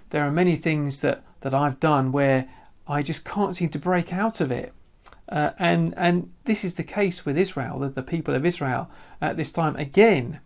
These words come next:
they did evil in the eyes of the Lord. But what did they do that was so evil? And this is where I, I thought it was interesting, because it, it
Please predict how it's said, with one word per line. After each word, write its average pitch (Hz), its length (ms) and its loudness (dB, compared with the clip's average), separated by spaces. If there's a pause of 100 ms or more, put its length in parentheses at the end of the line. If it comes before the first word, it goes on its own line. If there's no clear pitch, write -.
(340)
they 156 160 2
did 160 220 2
evil 175 480 2
in 147 340 -4 (240)
the 147 220 -2
eyes 143 340 0
of 131 140 -6
the 127 100 -2
Lord. 147 480 -2 (1000)
But 214 160 4
what 277 240 6
did 269 160 0
they 208 180 2
do 139 580 2 (340)
that - 180 2
was 165 180 0
so 151 420 2
evil? - 540 -2 (480)
And 208 180 4
this 311 180 6
is 220 120 6
where 202 260 8
I, 196 180 8
I 196 120 4
thought 277 220 6
it 214 60 6
was 190 120 4
interesting, 175 600 2
because 143 380 2 (440)
it, - 260 6
it 196 260 10